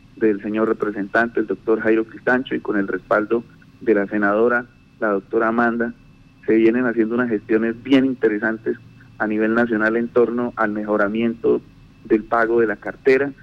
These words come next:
Se vienen haciendo unas gestiones bien interesantes en torno a la recuperación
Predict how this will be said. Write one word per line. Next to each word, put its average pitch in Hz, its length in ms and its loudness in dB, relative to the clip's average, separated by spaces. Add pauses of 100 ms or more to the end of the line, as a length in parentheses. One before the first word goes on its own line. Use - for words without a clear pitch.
(340)
Se 123 80 4
vienen 127 260 2
haciendo 123 360 0
unas 127 200 0
gestiones 117 560 -2
bien 127 220 4
interesantes 110 720 -2
en 104 100 -2
torno 113 380 0
a 117 60 0
la 107 120 0
recuperación 107 720 0